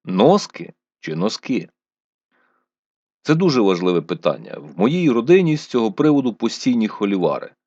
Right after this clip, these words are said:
Бо моя кохана каже «носки», а мене від того тіпає, бо треба носки.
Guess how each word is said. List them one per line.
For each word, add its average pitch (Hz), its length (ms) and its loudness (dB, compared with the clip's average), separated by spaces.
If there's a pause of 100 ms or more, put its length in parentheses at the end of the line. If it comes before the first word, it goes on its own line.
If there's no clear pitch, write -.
(440)
Бо 92 120 2
моя 110 260 8
кохана 98 500 2
каже 82 280 0
«носки», 147 540 0 (920)
а 90 80 0
мене 113 220 4
від 123 140 -2
того 113 200 0
тіпає, 143 640 6 (100)
бо - 100 -4
треба 92 320 2
носки. 107 520 0